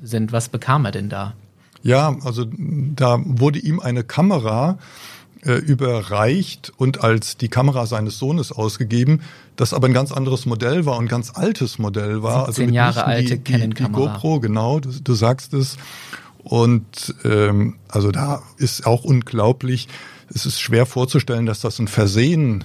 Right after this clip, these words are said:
Speaker 2: gewesen sein könnte, sondern da hat man ihm versucht, etwas unterzujubeln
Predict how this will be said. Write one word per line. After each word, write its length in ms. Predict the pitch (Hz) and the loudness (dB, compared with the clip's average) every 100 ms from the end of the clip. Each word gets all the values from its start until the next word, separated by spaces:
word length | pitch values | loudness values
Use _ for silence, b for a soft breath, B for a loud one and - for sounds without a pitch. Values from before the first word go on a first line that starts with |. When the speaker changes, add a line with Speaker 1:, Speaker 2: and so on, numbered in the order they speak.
| - | -10
Speaker 2:
gewesen 580 | 196 107 110 107 110 120 | -8 -2 2 4 4 4
sein 260 | 104 104 107 | 4 2 0
könnte, 480 | 110 110 113 139 - B B B | -2 -2 0 -2 -2 B B B
sondern 380 | - 107 113 110 | 0 2 4 4
da 120 | 104 | 0
hat 140 | 110 | -2
man 160 | 120 117 | -4 -4
ihm 140 | 113 | -4
versucht, 480 | - 101 120 135 - | -4 -2 0 0 -2
etwas 340 | - - 104 | -6 0 0
unterzujubeln 1300 | - 139 139 - 143 131 131 139 139 135 135 131 | 2 2 2 -4 -4 -4 -2 -2 0 0 0 0